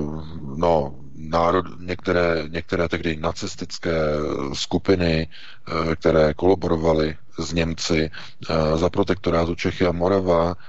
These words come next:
tak si chodili stěžovat, eh, ke K H Frankovi na Malou Stranu. On tam měl, eh,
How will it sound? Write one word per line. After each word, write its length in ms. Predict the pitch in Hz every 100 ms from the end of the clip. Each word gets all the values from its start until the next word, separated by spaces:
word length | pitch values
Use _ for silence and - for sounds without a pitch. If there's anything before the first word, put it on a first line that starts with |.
| -
tak 140 | 101
si 140 | - 110
chodili 420 | - 104 123 117
stěžovat, 880 | - - 107 98 104 104 101 104 104 - -
eh, 200 | 95 95
ke 140 | -
K 300 | - 104 101
H 200 | 95 101
Frankovi 880 | 98 101 95 98 - 107 98 76 - - - - - - - -
na 80 | 82
Malou 300 | 85 90 90
Stranu. 480 | - - 92 92 80
On 120 | 80
tam 120 | 82
měl, 400 | 82 82 78 78
eh, 360 | - - -